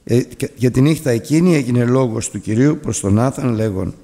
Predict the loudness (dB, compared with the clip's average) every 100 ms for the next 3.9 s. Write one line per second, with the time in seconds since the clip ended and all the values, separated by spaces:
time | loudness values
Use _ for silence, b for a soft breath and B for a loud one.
0 | B B B B B 0 2 2 0 0
1 | 0 2 0 0 -4 -4 -2 2 2 2
2 | 0 -2 -2 -2 2 2 0 -2 -2 2
3 | 2 2 0 -2 0 0 -2 -6